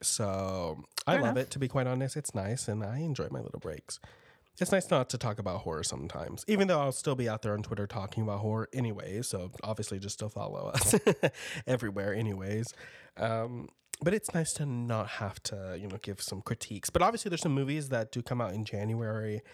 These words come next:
Speaker 1: that we're definitely gonna have to make sure that we follow up on, because we're gonna be heading into the new year with some great horror movies anyways. I mean, we have Megan, of course. It's coming out, I mean, uh, as of this episode release already next week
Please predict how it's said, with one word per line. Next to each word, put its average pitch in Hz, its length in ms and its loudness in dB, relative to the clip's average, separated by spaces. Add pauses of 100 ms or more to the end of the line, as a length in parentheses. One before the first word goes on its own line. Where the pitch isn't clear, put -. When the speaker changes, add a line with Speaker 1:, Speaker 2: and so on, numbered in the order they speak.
(380)
Speaker 1:
that 139 140 4
we're 123 140 2
definitely 285 360 2
gonna 220 100 -2
have 196 140 -2
to 185 80 0
make 165 140 2
sure 160 120 0
that 131 100 2
we 120 80 0
follow 110 300 0
up 131 240 -2
on, 90 280 -2
because 120 260 0
we're 117 100 2
gonna 139 180 4
be 247 120 -2
heading 147 300 2
into 123 200 0
the 120 80 2
new 107 180 0
year 110 440 -2 (300)
with 131 160 2
some 175 140 2
great 160 280 2
horror 147 200 2
movies 165 300 2
anyways. 120 440 0
I 110 40 4
mean, 123 160 4
we 131 100 2
have 156 480 2 (420)
Megan, 131 640 2
of - 140 -2
course. 104 260 -2
It's - 100 -4
coming 147 220 2
out, 135 240 0
I 120 100 2
mean, 113 300 0
uh, 92 140 -4 (880)
as 117 200 4
of 101 360 -2
this 110 140 2
episode - 380 0
release 98 240 -4
already 110 180 0
next 117 260 -2
week 143 360 -2